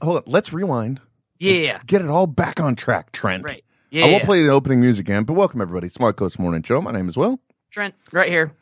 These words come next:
Speaker 1: And, uh, you're listening to us on Smodco Internet Radio.
Speaker 2: Smodcast dot com.
Speaker 1: If you wanna take part in the program, you can. How can they do that, Trent?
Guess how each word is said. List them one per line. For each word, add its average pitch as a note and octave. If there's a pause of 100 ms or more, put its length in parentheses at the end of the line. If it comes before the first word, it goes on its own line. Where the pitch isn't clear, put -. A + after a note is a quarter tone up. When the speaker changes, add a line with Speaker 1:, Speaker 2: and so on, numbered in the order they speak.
(120)
Speaker 1:
And, A2
uh, A#2
you're C3+
listening C#3+
to D#3
us F#3
on F#3
Smodco A3
Internet G#3+
Radio. G#3+
Speaker 2:
Smodcast F3
dot D3+
com. C#3
Speaker 1:
If B2
you A#2+
wanna C3+
take C3
part D3+
in C3
the B2
program, D#3+
you B2+
can. D#3+
How D#3
can D#3+
they C#3
do C#3+
that, C3+
Trent? A#2+